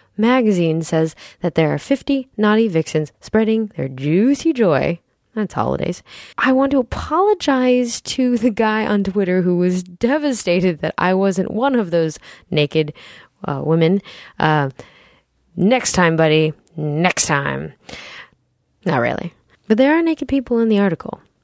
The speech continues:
I'll tell you that. And I may be interacting with them. Dude, there is still, that hair, still there. Still there. This is not okay. I'm gonna have to,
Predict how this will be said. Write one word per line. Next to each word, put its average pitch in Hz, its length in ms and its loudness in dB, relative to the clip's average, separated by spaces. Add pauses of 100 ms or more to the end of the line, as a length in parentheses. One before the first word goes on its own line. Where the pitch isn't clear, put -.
(160)
I'll 175 80 -6
tell 220 160 -4
you 202 120 -2
that. 165 260 -6 (320)
And 175 140 -2
I 190 60 2
may 196 180 2
be 180 140 0
interacting 151 480 0
with - 140 -4
them. - 300 -8 (1900)
Dude, 277 300 -2 (240)
there 311 220 4
is 330 100 2
still, - 300 -2 (120)
that 233 220 2
hair, 196 420 -2 (160)
still 165 340 0
there. - 280 -4 (340)
Still - 220 0
there. 160 220 0 (160)
This 240 160 -2
is 311 80 0
not 269 180 -2
okay. 240 340 -2 (200)
I'm 233 100 4
gonna 302 160 2
have 196 200 4
to, - 180 0